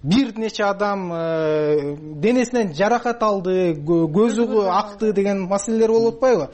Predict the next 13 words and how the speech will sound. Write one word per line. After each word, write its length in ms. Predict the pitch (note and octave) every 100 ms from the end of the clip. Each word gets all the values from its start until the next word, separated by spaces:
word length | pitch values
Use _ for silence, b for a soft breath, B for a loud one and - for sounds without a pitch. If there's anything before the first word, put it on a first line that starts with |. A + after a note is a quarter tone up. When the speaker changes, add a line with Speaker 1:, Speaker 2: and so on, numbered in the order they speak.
| B B
Speaker 1:
Жабырлануучулар 760 | D#3 G3+ A#3 B3 B3+ B3 C4 B3
да 100 | B3
сотто 440 | A#3 - B3+ -
сүйлөп, 380 | G#3+ - A#3 F#4 - - B B
дал 220 | D3+ A3
ушул 320 | A#3+ - D#4 G#3
күнөөлүүлөрдү 1040 | F3+ A3+ A#3 A3 G#3+ G3+ G3+ B3+ B3+ B3 - - -
жоопко 340 | F3 A#3 - A3+
тартуу 600 | - G#3+ - A#3 E3+ A#2
талабын 420 | - F#3 F3 C#3 A#2+ B B
айтышты 500 | D#3 F#3+ F#3 - D#3+
да. 220 | F#3+ D#4 B B B
Анан 420 | D3 G#3 C#4+ C4